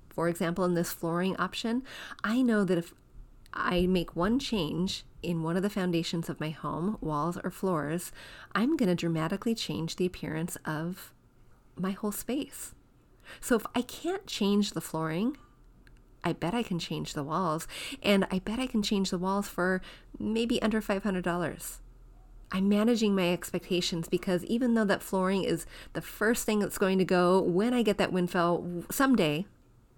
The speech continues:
I'm managing my expectations to the thing that I can do, the change that I can manage. The second E is to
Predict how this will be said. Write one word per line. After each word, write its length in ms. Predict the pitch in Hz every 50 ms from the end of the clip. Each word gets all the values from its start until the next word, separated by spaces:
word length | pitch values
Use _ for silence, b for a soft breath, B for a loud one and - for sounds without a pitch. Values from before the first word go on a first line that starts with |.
| b b b b b b b b b b - - - - - - -
I'm 200 | 175 170 175 175
managing 440 | 180 185 185 196 190 175 185 165 160
my 100 | 160 147
expectations 680 | 147 - - - - - 170 147 - - 156 156 - -
to 100 | - 180
the 140 | - 156 160
thing 300 | - - 160 156 156 156
that 100 | 160 160
I 100 | 170 170
can 460 | 170 - - - 170 160 143 147 151 -
do, 260 | - - - - - B B B B B B -
the 200 | 180 190 180 - - -
change 400 | - - 190 175 175 175 160 -
that 160 | - 175 170
I 220 | 165 165 170 156 - - _ - -
can 460 | - - - - 180 160 156 156 147 143
manage. 560 | - - - - - - - - - - B B B B B B
The 120 | - 220 233
second 440 | - - 208 196 - - 175 156 - -
E 460 | - 180 175 165 165 170 175 202 - - - - - -
is 220 | - 175 180 - -
to 500 | - - - 175 165 165 165 160 165